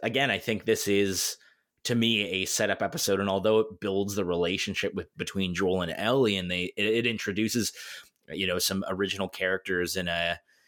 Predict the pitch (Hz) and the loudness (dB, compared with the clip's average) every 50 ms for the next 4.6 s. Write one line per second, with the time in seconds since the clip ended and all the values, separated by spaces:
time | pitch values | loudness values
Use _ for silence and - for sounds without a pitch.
0 | _ _ - 92 87 87 87 - _ _ _ _ - 90 98 113 98 95 98 - | _ _ -4 -2 -2 -2 -4 -8 _ _ _ _ -8 -4 0 0 0 0 -2 -4
1 | 95 87 87 87 90 95 123 131 113 90 85 82 82 - - - - _ _ _ | -6 -4 -2 0 2 2 2 2 2 0 -2 -4 -4 -6 -8 -12 -16 _ _ _
2 | - 104 98 95 - - - 104 95 - - - 90 - - - 117 110 117 113 | -4 -2 -2 0 -2 -2 -2 -2 0 0 0 -2 -2 -4 -2 0 0 0 0 0
3 | - - 127 113 120 120 120 123 - 113 110 113 113 104 - - 120 110 110 107 | 0 0 2 4 4 4 4 2 0 0 2 2 2 0 -2 -2 -2 -2 -2 -2
4 | - 131 120 101 104 90 85 87 85 85 80 | -2 -4 -2 -2 -2 0 0 0 -2 -4 -6